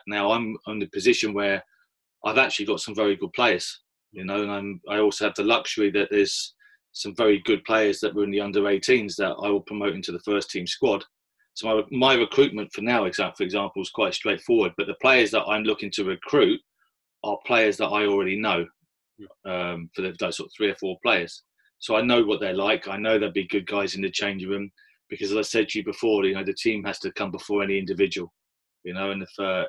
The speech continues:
if anybody steps out of those boundaries, um, they'll either get pulled in by the others or they'll, they'll be gone, you know. So, uh, people understand when they come into my changing room what's required of them. Uh, but, you know, in general terms,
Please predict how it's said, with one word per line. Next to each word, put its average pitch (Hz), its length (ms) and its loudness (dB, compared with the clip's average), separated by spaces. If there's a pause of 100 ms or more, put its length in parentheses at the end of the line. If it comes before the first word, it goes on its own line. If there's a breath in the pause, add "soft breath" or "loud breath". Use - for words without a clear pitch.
(280)
if 92 160 -12
anybody 101 540 0 (600)
steps - 340 -4
out 110 220 2
of 90 60 -10
those 95 180 -4
boundaries, 107 680 2 (240)
um, 98 720 -2 (240)
they'll 101 140 0
either 101 160 4
get 92 180 -2
pulled 101 240 0
in 95 100 2
by 92 160 -2
the 95 120 2
others 95 280 -2
or 92 140 -4
they'll, 92 280 -4 (120)
they'll 113 140 -2
be 87 120 -8
gone, 87 220 -4 (540)
you 90 100 -8
know. 92 180 -4
So, 92 380 -2 (140)
uh, 92 160 -2
people 131 280 2
understand 110 440 -2
when 104 80 -4
they 101 100 0
come 107 200 -4
into 107 220 -8
my 92 120 -4
changing 92 400 -4
room 92 180 -6 (800)
what's - 220 -6
required 101 360 0
of 87 80 -2
them. 85 180 -4 (420)
Uh, 95 220 -4
but, 101 220 0
you 113 100 0
know, 107 160 -2
in 107 140 -2
general 120 360 4
terms, 117 520 0